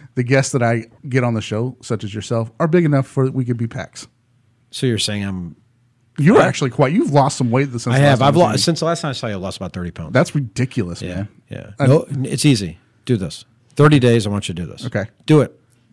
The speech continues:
Speaker 2: For
Speaker 1: Will.
Speaker 2: real.
Speaker 1: I will.
Speaker 2: And I saw you today, what you're eating. Okay, real quick.
Speaker 1: Uh-huh.
Speaker 2: No gluten, anything with gluten?
Speaker 1: Uh-huh.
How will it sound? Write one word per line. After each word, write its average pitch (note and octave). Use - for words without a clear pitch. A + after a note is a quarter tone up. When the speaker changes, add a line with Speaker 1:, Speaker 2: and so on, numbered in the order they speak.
Speaker 2:
For C#3+
Speaker 1:
Will. C3+
Speaker 2:
real. A2+
Speaker 1:
I -
will. D#3+
Speaker 2:
And A#2
I A2+
saw C#3
you C#3
today, C3
what F#2+
you're G#2+
eating. F2+
Okay, D2+
real G#2+
quick. -
Speaker 1:
Uh-huh. B2
Speaker 2:
No G#2
gluten, C#3
anything B2+
with A2
gluten? B2+
Speaker 1:
Uh-huh. A#2